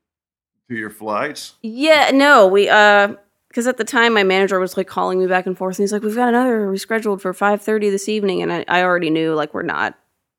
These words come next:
Speaker 2: gonna get the hell outta here 'cause it's, like, mountain passes and snow, and so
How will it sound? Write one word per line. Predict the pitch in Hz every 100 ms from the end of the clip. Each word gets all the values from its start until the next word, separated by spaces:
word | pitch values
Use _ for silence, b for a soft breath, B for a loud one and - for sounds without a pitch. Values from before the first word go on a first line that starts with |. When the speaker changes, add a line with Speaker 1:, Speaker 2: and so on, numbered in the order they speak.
| _
Speaker 2:
gonna | 175 147
get | 156 -
the |
hell | 180 190 185
outta | 170
here | 170 190 -
'cause | 180 202
it's, | - -
like, | - - - _ _
mountain | 220 214 190
passes | 196 190 190 190 175
and | 160
snow, | - 190 190 185 185 190
and | 185 160 196 -
so | - 220 208 208 196 190